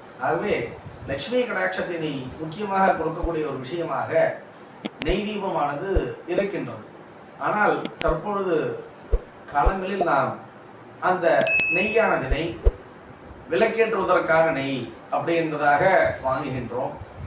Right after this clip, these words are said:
இது உண்ணுவதற்கு ஏற்றதல்ல, அவ்வாறெல்லாம் கூறுகின்றார்கள் கடைகளில். அவ்வாறெல்லாம் இல்லாமல்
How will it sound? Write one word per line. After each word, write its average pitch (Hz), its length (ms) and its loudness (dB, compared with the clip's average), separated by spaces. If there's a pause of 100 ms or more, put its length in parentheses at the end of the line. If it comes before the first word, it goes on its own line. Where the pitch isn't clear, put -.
(280)
இது 160 240 0 (380)
உண்ணுவதற்கு 165 640 2
ஏற்றதல்ல, 139 500 -4 (540)
அவ்வாறெல்லாம் 156 600 4
கூறுகின்றார்கள் 127 680 -4
கடைகளில். 120 380 -6 (160)
அவ்வாறெல்லாம் 131 600 2
இல்லாமல் 123 380 -4